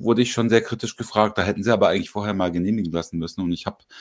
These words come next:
dann vorher auch noch mal bei der Verwaltung nachgefragt und auch bei dem, beim Bauträger und hab mir das auch noch, und hab mir selber noch mal durchgelesen, bestätigt, dass wir das nicht müssen. Anders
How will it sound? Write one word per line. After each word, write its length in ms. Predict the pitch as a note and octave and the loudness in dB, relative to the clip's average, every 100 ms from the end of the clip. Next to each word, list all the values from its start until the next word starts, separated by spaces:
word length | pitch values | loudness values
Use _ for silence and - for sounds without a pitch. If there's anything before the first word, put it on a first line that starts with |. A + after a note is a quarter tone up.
| - - | -20 -10
dann 180 | - F2+ | -4 -2
vorher 280 | - G2+ F2+ | 2 2 2
auch 80 | F2+ | 2
noch 80 | F2+ | 2
mal 240 | F2 F2 | 4 4
bei 160 | E2+ E2+ | 4 2
der 140 | E2+ | 2
Verwaltung 480 | E2+ D#2+ F2+ G2+ G2 | 2 2 2 2 0
nachgefragt 680 | G2 G#2 - - F2+ F#2+ | 0 -2 -8 -2 -2 -2
und 160 | D#2 - | -8 -8
auch 220 | C#2+ - | -6 -6
bei 160 | - D#2 | -6 -4
dem, 200 | D#2+ D#2+ | -4 -4
beim 200 | D2 E2 | -4 0
Bauträger 560 | E2+ - - F#2+ F2+ | 0 -2 -6 -4 -4
und 260 | E2+ F2 - - - - | -4 -6 -12 -20 -20 -12
hab 120 | - | -4
mir 80 | E2+ | -4
das 140 | - | -2
auch 80 | E2+ | -2
noch, 120 | E2 | -4
und 340 | - F2 E2 | -4 -6 -6
hab 100 | - - F#2+ | -8 -6 0
mir 140 | F2 | 4
selber 240 | F2 F#2 | 6 6
noch 80 | F2+ | 6
mal 120 | F2 | 4
durchgelesen, 640 | E2+ E2 F2 E2 D#2+ D#2+ - | 2 -2 -4 -4 -4 -8 -12
bestätigt, 500 | - - D#2+ F2 - | -20 -10 -10 -10 -12
dass 300 | D#2 - - | -14 -14 -8
wir 100 | - | -4
das 160 | F2 - | -2 -4
nicht 160 | F2+ G2 | -8 -8
müssen. 220 | F2+ - | -8 -4
Anders 480 | G2+ G2+ A2+ B2 | 4 6 6 2